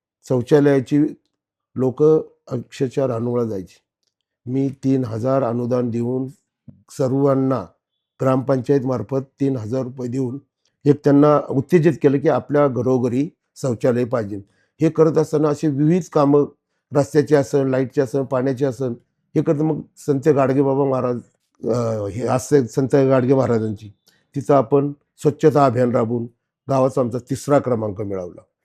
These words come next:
तिचंही बक्षीस मिळालं. संपूर्ण विमा गाम, ग्रामगाव हे संपूर्ण घरोघरी विमा, तिथं मला पंचवीस हजाराचं एक बक्षीस मिळालं. हे असं करत असताना सगळे शासनाने सगळी पाहणी केली ग्राम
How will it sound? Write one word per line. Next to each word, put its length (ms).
तिचंही 280
बक्षीस 340
मिळालं. 200
संपूर्ण 520
विमा 420
गाम, 280
ग्रामगाव 480
हे 100
संपूर्ण 440
घरोघरी 480
विमा, 260
तिथं 160
मला 140
पंचवीस 380
हजाराचं 480
एक 180
बक्षीस 300
मिळालं. 280
हे 80
असं 240
करत 360
असताना 460
सगळे 360
शासनाने 520
सगळी 200
पाहणी 400
केली 220
ग्राम 280